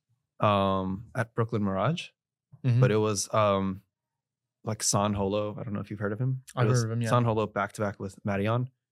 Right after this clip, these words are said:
Speaker 2: Mm.
Speaker 1: Um, and yeah, they, it was just, like,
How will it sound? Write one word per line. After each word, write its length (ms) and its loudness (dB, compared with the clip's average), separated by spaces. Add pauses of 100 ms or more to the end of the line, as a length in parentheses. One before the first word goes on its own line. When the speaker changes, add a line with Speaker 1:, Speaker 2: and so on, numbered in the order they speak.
(280)
Speaker 2:
Mm. 320 4
Speaker 1:
Um, 540 2 (400)
and 360 2 (800)
yeah, 320 6
they, 100 2
it 80 0
was 140 2
just, 120 0
like, 180 2